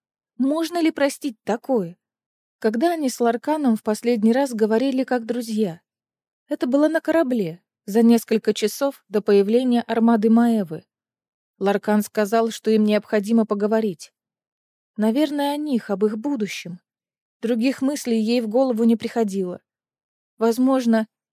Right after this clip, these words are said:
он собирался ей рассказать, какую чудовищную ошибку допустил, и что теперь надо сделать, чтобы замыслы Аэлины не пошли прахом.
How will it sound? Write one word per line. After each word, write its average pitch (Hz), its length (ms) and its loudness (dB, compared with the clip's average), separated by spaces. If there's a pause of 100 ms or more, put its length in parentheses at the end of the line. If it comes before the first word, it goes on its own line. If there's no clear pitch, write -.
(160)
он 240 120 0
собирался 254 540 0
ей 247 160 -4
рассказать, 254 640 -2 (320)
какую 247 320 -4
чудовищную 254 520 -2
ошибку - 400 -6
допустил, 208 680 -4 (440)
и 226 60 -4
что 240 180 -10
теперь 262 340 -4
надо 226 240 4
сделать, 226 420 0
чтобы 226 280 0
замыслы 233 520 -2
Аэлины 233 460 2
не 214 100 4
пошли 247 300 -6
прахом. 220 500 -6